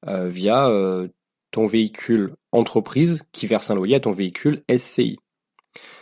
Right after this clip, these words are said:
C'est aussi un excellent moyen de faciliter la gestion, euh, des biens immobiliers, et notamment la, la, euh, qui prend en charge les,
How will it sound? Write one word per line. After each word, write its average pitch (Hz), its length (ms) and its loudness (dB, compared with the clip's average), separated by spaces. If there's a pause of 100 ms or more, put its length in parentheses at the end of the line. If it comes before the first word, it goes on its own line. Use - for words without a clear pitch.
(140)
C'est - 160 -4
aussi 120 280 0
un 110 140 4
excellent 117 300 4
moyen 120 220 6
de 120 60 2
faciliter 110 480 0
la 95 120 0
gestion, 101 480 -4 (540)
euh, - 120 -8 (460)
des 107 640 -2
biens 101 280 0
immobiliers, 92 560 -2 (300)
et 117 60 -2
notamment 98 420 0
la, 90 180 -4
la, 50 360 -8 (440)
euh, - 100 -10
qui - 180 -6
prend 107 220 -4
en 98 40 -2
charge 95 320 -4
les, 92 1000 -10